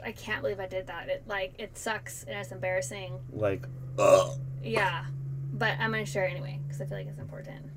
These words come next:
Speaker 2: Very important.
Speaker 1: So we were at the worship summit, and it was, like, the last night, and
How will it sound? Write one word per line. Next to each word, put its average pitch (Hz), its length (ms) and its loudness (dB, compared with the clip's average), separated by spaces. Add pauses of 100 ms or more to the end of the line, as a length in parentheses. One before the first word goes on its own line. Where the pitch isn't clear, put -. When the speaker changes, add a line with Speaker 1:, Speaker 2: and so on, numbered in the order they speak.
(560)
Speaker 2:
Very 104 360 2
important. 87 480 -4 (240)
Speaker 1:
So 202 640 4 (500)
we 233 220 -6
were 240 300 0
at - 480 0 (180)
the 208 220 -4
worship 196 420 0
summit, 202 680 -6 (600)
and 190 580 0 (440)
it 262 160 6
was, 240 720 4 (560)
like, 208 380 -2
the 202 180 0
last 220 560 0
night, 196 600 0 (500)
and 208 520 -2